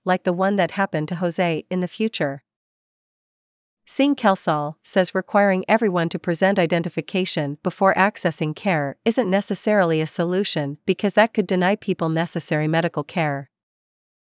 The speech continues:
A better way to approach it could be to reduce the barriers around accessing I D, he says, pointing to a report from this April that lists reducing barriers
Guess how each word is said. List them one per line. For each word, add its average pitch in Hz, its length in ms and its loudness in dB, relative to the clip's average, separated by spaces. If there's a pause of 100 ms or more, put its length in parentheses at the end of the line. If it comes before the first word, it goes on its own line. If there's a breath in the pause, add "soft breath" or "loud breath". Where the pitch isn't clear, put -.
(180)
A 220 80 6
better 262 260 6
way 160 420 2
to 190 140 0
approach 220 340 0
it 180 120 0
could 185 160 -2
be 175 140 2
to 180 120 -6
reduce 180 360 2
the 185 100 -2
barriers 165 600 2
around 170 380 0
accessing 170 580 -2
I 156 120 0
D, 151 380 -2 (140)
he 208 160 0
says, 151 480 -2 (140)
pointing 233 400 2
to 196 140 0
a 180 40 2
report 170 580 0
from 185 180 0
this 185 200 0
April 165 540 0
that 180 160 2
lists 208 320 -2
reducing 180 500 0
barriers 160 520 2